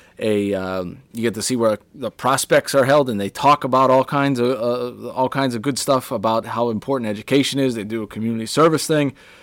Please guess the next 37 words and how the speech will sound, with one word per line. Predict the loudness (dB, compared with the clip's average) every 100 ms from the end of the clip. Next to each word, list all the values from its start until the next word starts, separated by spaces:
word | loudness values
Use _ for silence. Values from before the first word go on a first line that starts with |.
| -20 -12
uh, | 0 2 4 2
and | 2 2
they | 4
even | 4 4 2
get | 2 0
to | 0
go | 4 4
talk, | 2 2 4 4 4 -18 -20 -20 -4
uh, | 2 4 4
with | 4 4 4 0 -10
a | -4 -2
Major | 2 2 2 4
League | 4 2 0
Baseball, | 2 2 0 -2 0 2 0 -4 -18 -20 _ -8
uh, | -6 -4 -4 -8 -12 _ _ 0
bank | 2 2 0
who's | -4 -4
a | -4
sponsor | -2 -2 0
of | -2
Major | -4 -4
League | -8
Baseball, | -6 -8 -8 -10 -12 -18 -20 -10
and | 0 2 2
talk | 2 2
about, | 2 2 2
you | 0
know, | -2
f-, | -4 -12 -16 -16 -10
how | -4 0
they | 4 4
leverage | 4 4 2
their | -2
partnership | 2 0 0 -4 -2 -4 -2
with | -8 -8
financial | -4 -2 0 0 0
literacy, | 2 2 2 -2 -2